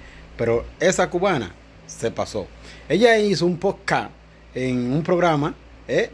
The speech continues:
de Miami, creo que ella está en Miami, y preguntaron que si ella no ha estado con algún dominicano. Dijo ella, "No me gusta cómo ellos hablan, su acento es di-, disparatoso, qué sé yo qué, qué sé yo cuándo, que blu, que H-, H R". Al fin y al cabo que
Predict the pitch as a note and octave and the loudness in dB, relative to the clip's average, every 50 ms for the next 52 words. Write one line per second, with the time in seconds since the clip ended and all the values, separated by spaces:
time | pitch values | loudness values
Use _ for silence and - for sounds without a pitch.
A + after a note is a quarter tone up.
0 | - - - - - - - A#2+ A#2+ B2 A#2+ A#2 A2+ A2+ A2 G#2 G2+ G2 F#2 F#2 | -16 -20 -18 -18 -16 -16 -10 -2 0 2 4 4 4 4 2 0 -2 -4 -4 -4
1 | F#2+ C3 F#3 A#3+ A3 E3+ - C#3 C#3 C#3 - - C3 A#2+ A#2+ A#2 G#2+ - - B2+ | -2 -2 -2 0 -2 -2 0 0 -2 0 -2 -2 -2 -2 -2 -2 -4 -4 -6 -8
2 | A2 G2+ F#2+ G#2 D#3 G#3+ G3+ C3+ G2+ - - - - - - - - - B2 B2+ | -8 -6 -4 -2 0 0 0 -2 -4 -8 -14 -20 -20 -20 -20 -20 -16 -8 -4 0
3 | B2+ B2+ B2 A#2+ A#2 A#2 A#2 A2+ A2 G#2+ G#2 G2+ - - - - - A#2+ A#2 A#2 | 0 0 0 0 -2 -4 -4 -4 -4 -6 -8 -10 -14 -18 -18 -6 -2 -2 -2 0
4 | G2+ A2 A2+ C#3 E3+ E3 - C3+ A#2 - A#2+ A2 G#2+ G#2 G2+ A2+ A#2 A#2 A2+ G#2 | 0 0 2 2 0 0 0 -2 -2 -2 -4 -4 -2 -2 -2 -2 -2 -4 -4 -6
5 | - - A2+ A2 A2 A#2 A2+ - - G#2 G2+ F#2+ F#2 G2+ G#2+ A2 G#2 G#2+ G#2 G#2 | -6 -6 -4 -2 -2 -2 -2 -4 -8 -10 -8 -8 -8 -6 -6 -6 -6 -6 -6 -6
6 | G2 - D#3 E3+ D#3+ C3 - - - - - - - - G#2+ G#2 B2 C3 C3 B2 | -2 0 0 0 0 -2 -4 -10 -20 -20 -20 -20 -12 -10 -4 -2 0 0 0 0
7 | C#3 C#3 B2+ - - B2 B2 C3 D3 F3 G3 F#3 D3 D3+ F3+ E3+ E3 B2+ C3 B2 | -2 -4 -4 -10 -10 -8 -4 -2 0 0 2 0 2 0 0 -2 -2 -4 -4 -4
8 | A#2+ C3 C#3 C#3+ B2+ G#2+ A#2+ C#3+ C#3 A#2+ G#2 F#2+ F#2 - - - - - - G#2 | -4 -2 -2 0 0 0 0 0 0 -2 -4 -6 -10 -16 -20 -16 -12 -6 -6 -4
9 | - - - - C3 D3+ E3+ E3+ D#3 D#3+ - B2+ C3+ C3+ C3 - - - - - | -4 -4 -6 -2 -2 0 0 -2 -2 -2 -2 -2 -2 -2 -4 -8 -12 -20 -20 -20
10 | - - - - - A#2+ - - G#2 F#2 F2 - A2 D3 F3 - - - G2 - | -20 -20 -20 -14 -12 -12 -6 -4 -4 -4 -2 0 0 0 0 0 -2 -8 -8 -10
11 | - - - - - - B2 A2+ C3+ B2 A2+ G2+ - C3+ D#3+ D#3+ D#3 - C#3+ A2+ | -14 -18 -18 -18 -10 -8 -6 -4 -2 -2 -2 0 0 -2 -2 0 -2 -4 -4 -6
12 | - - C#3+ E3 F3+ D#3 B2 G#2+ G#2 A2+ D#3 F#3 - - A#2+ C3 D#3+ F3+ D#3+ - | -2 0 0 0 0 -2 -4 -4 -4 -4 -6 -4 -4 -4 0 0 0 0 -2 -6
13 | - - - - - - - - C#3 D#3+ - - - - C3 F3+ G#3 D#3+ - - | -14 -20 -20 -20 -20 -16 -6 -4 -2 -2 -2 -6 -10 -2 -2 -2 0 -2 -4 -8
14 | - - - - - - - - - F3+ G#3 G3+ F#3+ F#3+ F#3+ F#3 F3+ - F#3+ G3+ | -10 -18 -20 -20 -20 -20 -20 -6 -2 0 0 2 4 4 2 2 0 0 0 0
15 | G3 | -2